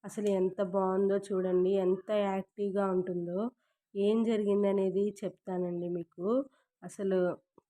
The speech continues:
చాలా బాగా యాక్టివ్గా ఉంటుందండి. వన్ వీక్ ముందు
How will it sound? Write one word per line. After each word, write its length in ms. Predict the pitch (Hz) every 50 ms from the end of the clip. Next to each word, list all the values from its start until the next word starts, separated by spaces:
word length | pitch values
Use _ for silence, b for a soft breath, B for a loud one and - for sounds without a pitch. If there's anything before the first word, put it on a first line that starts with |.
| -
చాలా 400 | - 208 185 185 190 202 202 214 214
బాగా 340 | 190 208 202 202 202 208 220
యాక్టివ్గా 540 | 220 214 202 196 - - - 208 196 208 208
ఉంటుందండి. 560 | 202 208 180 202 196 196 185 180 185 180 185 202
వన్ 260 | 214 202 208 196 202 196 190
వీక్ 240 | 202 208 202 - 214
ముందు 340 | 214 208 208 208 202 202